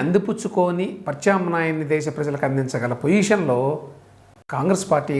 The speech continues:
కానీ రాహుల్ గాంధీ కానీ లేరు. నిజం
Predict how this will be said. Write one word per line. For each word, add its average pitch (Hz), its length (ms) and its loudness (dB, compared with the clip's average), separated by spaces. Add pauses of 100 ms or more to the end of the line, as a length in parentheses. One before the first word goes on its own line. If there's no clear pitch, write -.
కానీ 123 220 0 (680)
రాహుల్ 147 380 4
గాంధీ 120 360 -2
కానీ 113 220 -2 (280)
లేరు. 117 260 2 (1400)
నిజం 180 180 4